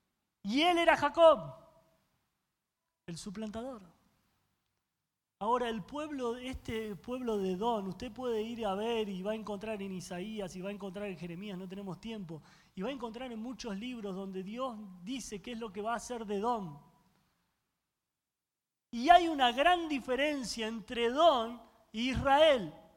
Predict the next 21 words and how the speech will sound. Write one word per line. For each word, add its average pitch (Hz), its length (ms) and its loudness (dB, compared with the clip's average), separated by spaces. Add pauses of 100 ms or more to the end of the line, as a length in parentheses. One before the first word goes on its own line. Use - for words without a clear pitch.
(1200)
Y 233 120 -2
cuando 294 340 4
Dios 330 400 -2
habla 320 380 4
de 233 160 0
Edom, 247 440 4
dice 285 340 -2
que 254 100 0
Edom 285 400 4
lo 247 120 2
iba 277 300 6
a 226 60 6
destruir. 226 800 0
Dice 285 240 -2
el 285 40 -2
versículo 262 560 -2
tres, 269 300 -4
"Y 247 80 2
a 226 80 8
Esaú 247 480 4
aborrecí, 247 880 2